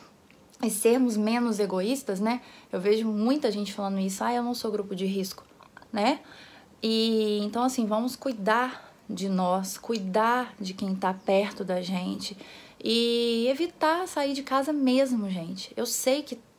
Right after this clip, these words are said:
tem, eu entendo, "Ah, eu tenho que ir no mercado, eu preciso ir no banco, eu pre-, tenho que ir na padaria", mas tenta ver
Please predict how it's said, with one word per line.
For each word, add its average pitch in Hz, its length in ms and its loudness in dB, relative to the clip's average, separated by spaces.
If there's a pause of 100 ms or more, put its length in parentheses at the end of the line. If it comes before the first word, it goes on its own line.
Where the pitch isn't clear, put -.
(160)
tem, 208 280 2
eu 190 100 0
entendo, 214 600 0
"Ah, 214 160 2
eu 226 100 2
tenho 226 380 0
que - 80 -10
ir 196 40 -6
no 202 60 -6
mercado, 190 580 -4
eu 180 40 -6
preciso 226 720 -2
ir 226 60 2
no 226 100 2
banco, 196 480 0
eu 190 60 0
pre-, 196 240 -2 (160)
tenho 240 180 2
que 262 100 -2
ir 262 40 6
na 247 80 4
padaria", 220 640 2 (640)
mas 254 240 0
tenta 349 360 0
ver 226 500 6